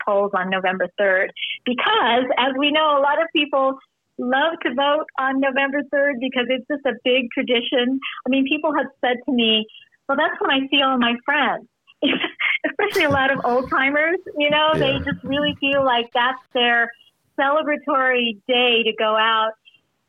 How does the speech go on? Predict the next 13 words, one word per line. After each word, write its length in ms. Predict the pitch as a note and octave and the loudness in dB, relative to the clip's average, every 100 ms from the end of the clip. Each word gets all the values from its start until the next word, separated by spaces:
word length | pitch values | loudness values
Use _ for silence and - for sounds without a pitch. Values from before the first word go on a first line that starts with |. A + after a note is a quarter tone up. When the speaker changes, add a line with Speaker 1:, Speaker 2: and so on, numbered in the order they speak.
| _ | _
Speaker 1:
but 180 | C#4 B3+ - | -2 -2 -2
not 400 | B3+ C#4+ D4 D4+ | -2 2 2 2
in 100 | C#4+ | 0
a 80 | B3+ B3+ | -2 -2
pandemic. 560 | A3 A#3+ A#3 G3 F3+ - | -2 0 0 0 -2 -4
<laughs> 120 | - - | -4 -2
We 140 | D4+ | -2
just 220 | C4 - _ - | -2 -8 _ -2
don't 280 | C4 D4+ | 0 0
want 220 | C4+ B3 A#3 | 0 0 -2
people 420 | A#3 A#3 A3 G#3 G3+ | -4 -4 0 0 -2
to 60 | G#3+ | -6
be 220 | G3 | -6